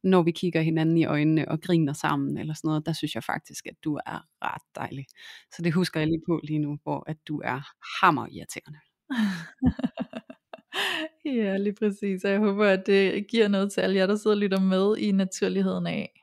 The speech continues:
Speaker 2: at man godt kan være mor irriteret på hinanden, samtidig med, at man elsker hinanden helt vildt.
Speaker 1: Oh yes. De to ting går jo faktisk oftest hånd i hånd, hvis
Speaker 2: Ja.
Speaker 1: ikke altid, ikke?
Speaker 2: Jo.
Speaker 1: Det er jo, øh,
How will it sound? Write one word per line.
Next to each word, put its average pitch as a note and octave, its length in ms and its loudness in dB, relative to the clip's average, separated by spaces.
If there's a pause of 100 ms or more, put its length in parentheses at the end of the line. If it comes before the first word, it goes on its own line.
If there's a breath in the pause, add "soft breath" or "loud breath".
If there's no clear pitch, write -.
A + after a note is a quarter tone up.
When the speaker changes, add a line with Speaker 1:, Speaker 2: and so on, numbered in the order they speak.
(120)
Speaker 2:
at F#3+ 100 2
man F3+ 140 0
godt E3 220 -4
kan D#3+ 100 -4
være - 140 -4
mor E3 140 -4
irriteret - 520 -4
på G3 60 0
hinanden, F3+ 360 0
samtidig E3+ 460 -4
med, F3 80 -6
at E3 60 -6
man E3 140 -6
elsker - 300 -8
hinanden E3 340 -6
helt E3 140 -6
vildt. - 280 -16 (880)
Speaker 1:
Oh D#3+ 320 -6
yes. - 420 -10
De G3+ 80 -2
to A3 200 0
ting G3 220 -4
går D#3+ 80 -6
jo D#3+ 80 -2
faktisk - 460 -8 (120)
oftest D#3+ 380 -6
hånd D3+ 180 -6
i - 20 -4
hånd, D#3 200 -6 (380)
hvis D#3 160 -4
Speaker 2:
Ja. D#3 40 -2
Speaker 1:
ikke C#3+ 120 -2
altid, D#3 260 -8 (120)
ikke? A3 100 2 (440 loud breath)
Speaker 2:
Jo. F2+ 140 -10 (100)
Speaker 1:
Det F#3+ 80 2
er F3+ 40 6
jo, E3+ 180 6
øh, D#3 240 4